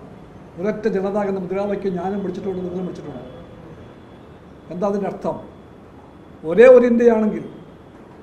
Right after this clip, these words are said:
ഒരൊറ്റ ജനതയാണെങ്കിൽ, ഇത്രയും വലിയ ദുരന്തമുണ്ടാകുമ്പോഴത്തേക്കും ഇന്ത്യ മുഴുവനും എത്തണം നമ്മളെ സഹായിക്കാൻ വേണ്ടി. മോദി രാഷ്ട്രീയം കളിക്കാൻ പാടില്ല,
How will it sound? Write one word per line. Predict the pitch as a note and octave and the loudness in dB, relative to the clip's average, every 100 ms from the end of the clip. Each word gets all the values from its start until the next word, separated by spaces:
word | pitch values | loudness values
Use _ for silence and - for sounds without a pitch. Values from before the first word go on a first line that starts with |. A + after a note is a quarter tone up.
| - - - | -20 -20 -10
ഒരൊറ്റ | F3+ G3+ A3 A3 | -4 -2 0 0
ജനതയാണെങ്കിൽ, | A3 B3 A#3 G#3 F#3+ - - - - - - - - - - - - | 4 4 4 0 -4 -10 -18 -20 -20 -20 -20 -20 -20 -20 -20 -20 -16
ഇത്രയും | - A3+ A#3 A#3 | -4 2 2 2
വലിയ | G3+ G3 | 0 -2
ദുരന്തമുണ്ടാകുമ്പോഴത്തേക്കും | G3 G#3 G#3 G3 G3 G3 F#3 G3 G#3 F3 F#3 | -2 -2 -4 -4 -4 -4 -4 -6 -6 -6 -2
ഇന്ത്യ | G#3 A3 | 0 0
മുഴുവനും | G3+ G#3 G#3 G3+ F3 | 2 0 0 -4 -8
എത്തണം | - G#3+ F#3+ E3 - | -8 -6 -6 -8 -12
നമ്മളെ | E3 E3 | -12 -10
സഹായിക്കാൻ | E3+ F3 F3 D#3+ | -8 -6 -6 -10
വേണ്ടി. | C#3+ A#2+ - - - - - - - - - - - - D3+ | -10 -16 -20 -20 -20 -20 -20 -20 -20 -20 -20 -20 -20 -18 -6
മോദി | F3+ G3+ G3 | -4 -4 -4
രാഷ്ട്രീയം | F#3+ A3+ A3 | -4 -2 -2
കളിക്കാൻ | G#3+ G3 F#3 | -2 -4 -4
പാടില്ല, | F#3+ F3 D3 | -4 -6 -10